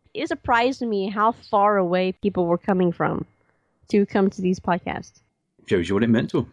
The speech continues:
Speaker 1: It truly does. I mean, when I was five months pregnant, I, I went all the way up to Chicago to see Amanda Tapping, 'cause it was the first time
Speaker 2: <laughs>
Speaker 1: she was coming back to the Stargate Comic Con up there since she had her daughter. So it was a big event.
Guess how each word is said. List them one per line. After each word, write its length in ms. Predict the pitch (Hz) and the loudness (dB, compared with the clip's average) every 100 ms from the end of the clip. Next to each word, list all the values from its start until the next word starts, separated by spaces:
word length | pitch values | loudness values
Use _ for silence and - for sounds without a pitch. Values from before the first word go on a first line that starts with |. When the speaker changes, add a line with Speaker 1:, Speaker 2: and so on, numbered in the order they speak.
| - | -4
Speaker 1:
It 180 | 269 269 | -4 2
truly 220 | 320 294 | 2 4
does. 320 | 269 190 180 | 2 2 0
I 20 | |
mean, 300 | 190 202 196 - - | -2 -2 -2 -10 -8
when 160 | 208 220 | -2 2
I 80 | |
was 160 | 262 285 | 2 0
five 320 | - 226 233 | 0 0 2
months 180 | 233 233 | -2 -6
pregnant, 360 | - 220 214 190 | -4 -4 -2 -4
I, 100 | 202 - | -2 0
I 40 | 208 | 0
went 180 | 214 208 | 0 0
all 140 | 208 | 2
the 60 | 208 | 2
way 100 | 190 | 0
up 100 | - | -2
to 140 | 185 | -6
Chicago 440 | - - 190 185 175 | -6 0 0 2 -2
to 100 | 185 | -2
see 240 | 196 202 | -4 -2
Amanda 320 | 175 180 170 | 0 0 -2
Tapping, 440 | 165 175 170 175 170 _ _ | -2 -4 -2 -6 -8 _ _
'cause 140 | 196 196 | -2 0
it 40 | |
was 120 | 202 | 0
the 100 | 214 | -2
first 280 | 208 240 - | 0 2 2
time 280 | 262 233 233 | 0 2 2
Speaker 2:
<laughs> 0 | |
Speaker 1:
she 140 | 247 | 0
was 120 | 226 - | -6 -4
coming 240 | 233 220 | 0 0
back 220 | 202 202 | 0 -2
to 60 | - | -4
the 220 | 190 - 214 - - | -6 -6 -10 -14 0
Stargate 360 | 233 208 113 - - | 0 2 -4 -6 -6
Comic 220 | 240 214 | -4 -2
Con 180 | 190 165 | -2 -2
up 100 | 151 | -2
there 260 | 156 165 - _ _ _ | -4 -6 -8 _ _ _
since 220 | - 180 | -6 -4
she 100 | 220 | -2
had 200 | 220 190 | 2 2
her 120 | 196 202 | 2 0
daughter. 380 | 170 - - - _ _ | 0 -2 -8 -14 _ _
So 160 | - 175 | -4 0
it 160 | 190 226 | 2 2
was 160 | 190 | 2
a 60 | 175 | 0
big 340 | - 202 196 180 | -2 0 2 0
event. 380 | 165 165 - | -4 -4 -6